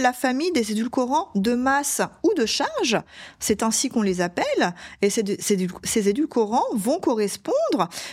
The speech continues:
à toute la famille, notamment des polyols. Les polyols, donc les sucres alcools, qui vont avoir un pouvoir sucrant supérieur au sucre, mais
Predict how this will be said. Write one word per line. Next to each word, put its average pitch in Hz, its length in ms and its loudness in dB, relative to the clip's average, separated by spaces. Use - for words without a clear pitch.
à 285 360 4
toute - 200 -4
la 226 100 4
famille, 220 380 0
notamment 262 420 0
des 226 140 2
polyols. 254 800 0
Les 190 80 2
polyols, 226 500 0
donc 175 220 -2
les 170 80 0
sucres - 420 -2
alcools, 196 300 2
qui 330 200 4
vont 359 260 -2
avoir 269 540 2
un 220 120 0
pouvoir 226 360 0
sucrant 226 640 0
supérieur 262 1040 0
au 185 100 2
sucre, - 540 -2
mais 269 360 2